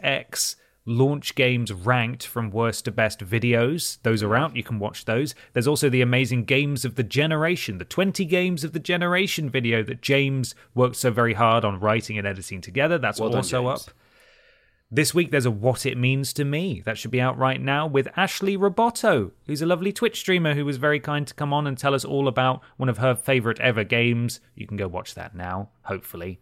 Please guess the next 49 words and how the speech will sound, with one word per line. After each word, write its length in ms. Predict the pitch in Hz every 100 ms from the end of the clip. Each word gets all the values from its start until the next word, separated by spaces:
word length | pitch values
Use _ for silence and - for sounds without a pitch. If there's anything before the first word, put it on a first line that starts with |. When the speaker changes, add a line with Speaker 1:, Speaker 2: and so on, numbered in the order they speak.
| -
Speaker 1:
I, 100 | -
at 300 | 127 - 101
the 80 | 104
time 240 | 135 127
of 80 | 110
recording, 400 | 104 120 107 92
it's 160 | 92 -
ready, 300 | 104 82 82
but 140 | - 90
we're 100 | 87
just, 380 | 98 - - _ _ _ - 107 92
we're 180 | 95 101
just 200 | 110 -
got, 160 | 101
we 80 | 98
just 200 | - -
gotta 120 | 131
get 140 | 120 107
it 80 |
sorted. 480 | 104 117 92 - 78
So 260 | - 104 87
I'm 160 | 107 120
assuming 400 | 127 - 170 127
that 120 | 120
went 160 | 117 113
out 120 | 104
fine 280 | - 110 101
on 80 | 95
Friday. 320 | 104 90 87
If 120 | 104
not, 280 | 113 107 - _
<laughs> 160 | _ -
that's 340 | 147 175 160
coming 400 | - 175 175 156
soon. 420 | 139 185 147 113 95
Speaker 2:
<laughs> 180 | 104
Whoops. 600 | 101 139 - - - - - _ _ _ _ _ _
Speaker 1:
So, 420 | - - 185 123 -
Sunday, 580 | - 220 214 131 85 76 - _ _ _ _ _ _ _ _ _ -
you 100 | 110
may 100 | 143
have 100 | 135
noticed 400 | 113 107 - -
we 60 | 101
got 140 | 110
another 260 | 104 107 98
stream 360 | - 135 151
slot 320 | 135 - 76 80
now. 260 | 107 -